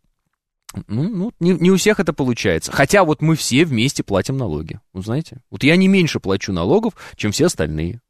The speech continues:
В процентном соотношении уж точно, потому что мы же в процентном соотношении все платим одинаково налог. Все. Ну и что? А почему я, например, не позволяю себе оскорблять людей, а кто-то позволяет?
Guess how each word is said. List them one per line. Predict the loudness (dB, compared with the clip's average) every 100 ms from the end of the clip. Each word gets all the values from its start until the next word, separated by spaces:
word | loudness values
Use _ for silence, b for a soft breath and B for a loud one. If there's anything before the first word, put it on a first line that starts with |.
| _
В | _ -6
процентном | -2 0 0 0 0
соотношении | 0 0 0 0
уж | 0 0
точно, | -2 0 -2
потому | 0 -2
что | -2
мы | -2
же | -2
в |
процентном | -4 -2 -2 -4
соотношении | -6 -4 -4 -4 -4
все | -4
платим | -4 -6 -4
одинаково | -6 -6 -8 -10
налог. | -12 -10
Все. | -2 -2 -2 _ _ _ _ _ _ _ _ _ _ _ _ -20 _
Ну | 2
и | 2
что? | 4 2 0 B B B
А | 0
почему | 2 4 4
я, | 6 4
например, | 2 2 2
не | 2
позволяю | 0 2 6 6 4
себе | 2 0 0
оскорблять | 0 -2 -2 -2 -4
людей, | -6 -8 B B
а | 4 6 6 6 4
кто-то | 2 -2 -2
позволяет? | -4 0 2 2 -2 -6